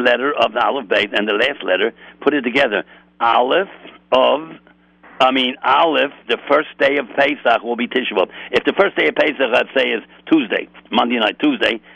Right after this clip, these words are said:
Tisha B'Av will be Tuesday. You remember this year when Tisha B'Av, when the first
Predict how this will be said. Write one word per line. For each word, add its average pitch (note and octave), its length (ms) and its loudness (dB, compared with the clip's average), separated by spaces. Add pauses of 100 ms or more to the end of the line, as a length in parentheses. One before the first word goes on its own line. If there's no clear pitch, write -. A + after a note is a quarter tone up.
Tisha D#3 180 0
B'Av B2 120 2
will - 20 -4
be A2 120 -2
Tuesday. F2 400 -6 (180)
You C#3+ 80 6
remember E3 320 2
this D3 240 0
year D#3 240 2
when D3 160 0
Tisha D3 220 -2
B'Av, D3 280 0
when C3+ 140 0
the C3 160 0
first D3 180 0